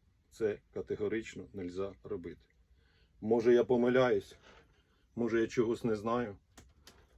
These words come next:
Будь ласка, спеціалісти реальні, напишіть, як правильно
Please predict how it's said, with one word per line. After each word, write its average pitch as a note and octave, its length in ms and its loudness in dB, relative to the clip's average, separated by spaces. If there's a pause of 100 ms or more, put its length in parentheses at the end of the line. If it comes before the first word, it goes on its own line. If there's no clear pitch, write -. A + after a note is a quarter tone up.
Будь G2+ 160 -8
ласка, G#2 340 -2
спеціалісти G#2+ 680 -4
реальні, F#2+ 500 -2 (520)
напишіть, A#2 640 -4 (1600)
як G2+ 260 0
правильно G#2+ 520 -2